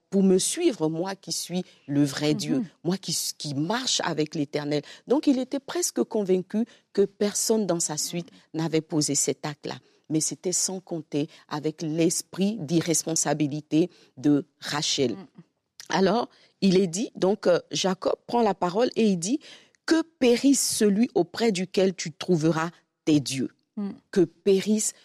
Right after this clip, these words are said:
Speaker 1: celui auprès duquel tu trouveras tes dieux. Et le texte continue en disant que Jacob ne savait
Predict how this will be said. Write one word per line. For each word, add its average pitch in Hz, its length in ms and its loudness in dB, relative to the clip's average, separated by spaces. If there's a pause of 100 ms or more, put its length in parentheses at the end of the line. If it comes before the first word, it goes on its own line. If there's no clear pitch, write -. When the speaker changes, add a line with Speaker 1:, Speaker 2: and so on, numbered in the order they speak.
Speaker 1:
celui 185 480 0
auprès 165 320 -2
duquel 147 340 -2
tu - 140 -12
trouveras 135 400 -6
tes 135 220 -6
dieux. 123 200 -4 (220)
Et 226 100 4
le 208 140 4
texte - 300 -2
continue 196 520 2
en 202 120 2
disant 175 360 0
que 185 200 0 (240)
Jacob 190 640 -2
ne 165 160 4
savait 147 460 -4